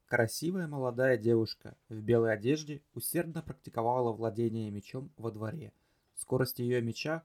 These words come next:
была довольно быстрой. Парень, стоявший рядом с ней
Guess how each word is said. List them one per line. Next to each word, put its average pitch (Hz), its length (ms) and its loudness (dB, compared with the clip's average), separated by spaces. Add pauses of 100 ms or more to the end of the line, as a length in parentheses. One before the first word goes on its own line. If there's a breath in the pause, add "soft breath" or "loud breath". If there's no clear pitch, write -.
(120)
была 117 260 0
довольно 135 400 2
быстрой. 123 520 -8 (600)
Парень, 180 320 2 (120)
стоявший 143 500 0
рядом 139 320 2
с - 80 -8
ней 139 280 -2